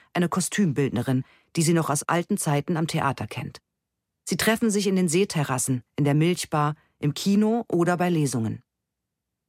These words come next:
Die Eifersucht von Gerd steigert sich bis ins Wahnhafte. Wenn er da ist, verfolgt er jeden Schritt von Isa. Er äfft sie nach, wenn sie mit Freundinnen telefoniert,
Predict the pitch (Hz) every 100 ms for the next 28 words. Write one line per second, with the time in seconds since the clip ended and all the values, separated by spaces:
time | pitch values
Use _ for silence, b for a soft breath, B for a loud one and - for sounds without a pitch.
0 | _ _ _ _ _ _ _ - 135 214
1 | 247 240 247 - 208 156 165 190 - -
2 | - 160 156 160 - 160 - 165 - 170
3 | - 147 151 123 113 - 113 120 _ _
4 | _ _ _ 160 170 170 180 208 208 180
5 | 196 - 165 - 175 - 165 151 185 190
6 | - 180 - 120 110 107 107 110 - _
7 | _ _ - 160 151 - - 156 156 160
8 | 143 - - 131 127 131 - 147 160 139
9 | 120 - 127 120 135 131 135